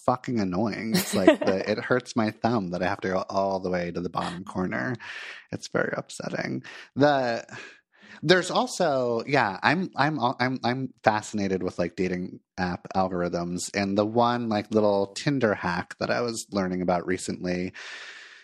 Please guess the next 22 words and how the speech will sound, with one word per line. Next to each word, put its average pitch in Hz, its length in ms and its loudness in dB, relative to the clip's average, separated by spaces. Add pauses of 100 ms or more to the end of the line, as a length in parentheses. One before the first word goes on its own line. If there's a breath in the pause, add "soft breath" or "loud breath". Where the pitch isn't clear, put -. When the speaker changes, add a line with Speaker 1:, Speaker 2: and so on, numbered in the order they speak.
(200 loud breath)
Speaker 1:
I - 80 0
don't 95 140 -2
know 73 80 -6
if - 80 -10
this - 180 -10
is - 80 -8
a 90 60 -8
true - 220 -6
thing, 85 340 -6
but - 200 -4 (140)
you 98 220 -6
can, 113 460 -10
maybe 101 280 -4
you 87 100 -6
know - 120 -6
something - 340 -8
about 113 300 0
it, 107 160 -2
that, 104 160 6
like, 107 260 0
if - 300 0
you, 104 340 2